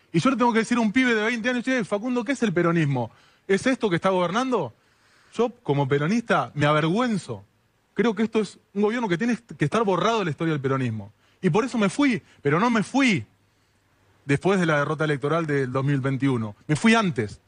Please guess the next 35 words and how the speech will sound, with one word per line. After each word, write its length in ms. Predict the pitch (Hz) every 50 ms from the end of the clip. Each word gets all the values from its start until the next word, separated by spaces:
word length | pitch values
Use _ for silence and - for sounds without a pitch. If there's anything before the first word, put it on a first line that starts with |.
| _ _ _ _ _
cuando 200 | _ 135 139 143 147
la 80 | 156
provincia 340 | 143 156 180 214 226 214 208
las 120 | 185 165 170
encuestas 340 | 160 156 180 175 170 160
daban 160 | 160 156 151 147
arriba. 400 | 143 139 147 135 120 107 104 - _ _ _ _ _ _ _ _ _ _ _
Porque 240 | - 139 135 165 156
creo 220 | 202 214 254 233
que 80 | 180 226
hay 60 | 240
que 80 | 226 208
poner 240 | 185 208 220 285 302
eso 200 | 262 - 175 147
también 240 | 143 135 135 131
en 60 | 131 123
la 80 | 123
política. 500 | 113 123 123 120 107 110 104 - 101 101 _ _ _ _ _ _ _ _ _
Y 120 | 160 147
si 120 | - 185
los 220 | 170 170 165 156 -
muchachos 380 | 160 170 - 262 277 262 247
de 40 | 233
la 120 | 214 196 180
Cámpora, 460 | 208 190 170 131 131 123 113 107 113 131
y 60 | 120
se 120 | - 139
lo 100 | 131 135
dije 280 | 180 240 240 - 185 147
también 260 | 151 156 160 170 147
a 40 | 147
muchos 260 | 156 185 185 202 185
dirigentes 400 | 180 175 170 - 190 185 175 170
de 120 | 175 170 151
ellos, 240 | 123 - 113 104